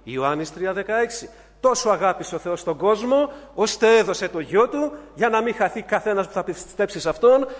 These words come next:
αλλά να έχει αιώνια ζωή", και όλη η Εκκλησία λέει αμήν. Η άλλη πλευρά του πνευματικού νομίσματος. "Τόσο αγάπησε ο Θεός τον κόσμο", η μια πλευρά, η άλλη πλευρά. Ο Κύριος,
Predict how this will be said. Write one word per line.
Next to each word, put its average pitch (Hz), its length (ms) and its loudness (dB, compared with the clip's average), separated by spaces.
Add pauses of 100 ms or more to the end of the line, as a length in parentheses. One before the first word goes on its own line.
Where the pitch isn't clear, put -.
(140)
αλλά 214 260 4
να 214 100 2
έχει 202 220 -2
αιώνια 185 340 4
ζωή", 233 420 -2 (160)
και 254 100 -2
όλη 220 120 4
η 214 40 0
Εκκλησία 208 460 -2
λέει 196 200 2
αμήν. 160 300 0 (1200)
Η 208 100 -6
άλλη 185 180 -2
πλευρά 131 320 -8
του - 80 -18
πνευματικού 117 480 -12
νομίσματος. 104 800 -14 (240)
"Τόσο 226 220 0
αγάπησε 220 300 0
ο 196 40 -2
Θεός 208 140 -4
τον 196 120 -4
κόσμο", 175 260 0
η 151 40 -4
μια 165 140 -2
πλευρά, 120 260 -6
η 160 80 -6
άλλη 156 140 -2
πλευρά. 110 340 -12 (1400)
Ο 170 120 0
Κύριος, 214 1000 2